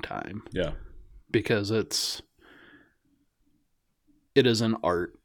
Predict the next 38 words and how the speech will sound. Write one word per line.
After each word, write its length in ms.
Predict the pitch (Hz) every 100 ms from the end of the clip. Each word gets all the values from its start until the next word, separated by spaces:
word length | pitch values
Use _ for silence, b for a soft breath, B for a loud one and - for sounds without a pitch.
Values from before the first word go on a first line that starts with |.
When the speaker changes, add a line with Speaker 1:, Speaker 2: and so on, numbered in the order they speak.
| -
Speaker 1:
It 80 | 113
is 160 | 98
not 200 | 101 65
a 40 | 92
science. 420 | - 78 73 -
It's 180 | 90 87
Speaker 2:
Yeah. 80 | 95 - -
Speaker 1:
there's 180 | 120
no 360 | 117 110 107 107 b b b - - _
one 560 | 120 117 110 107 104 107
f-, 180 | - - -
like, 300 | 98 92 - -
one 280 | 135 123 117
solution 540 | - 107 107 107 113 101
to 60 |
every 200 | 85 87
brisket. 480 | - - - 87 82 -
Speaker 2:
Yeah, 180 | 101 90
like, 280 | 82 107 - - _
a 60 | 107
lot 240 | 110 113
of 100 | 107
times 280 | - 95 90
when 120 | 87
you're 100 | 87
looking 340 | 87 95 95 87
at 80 | -
recipes 480 | 85 - - 85
online 540 | 82 82 80 80 80 78
or 100 | 76
baking 640 | - 90 90 87 85 80
or 140 | 78 76
something, 480 | - 78 80 76 - b b b -
it 120 | 98
is 200 | 95 82
very 360 | 92 92 92
exact, 640 | 87 82 82 85 85 82 -
like, 240 | 78 76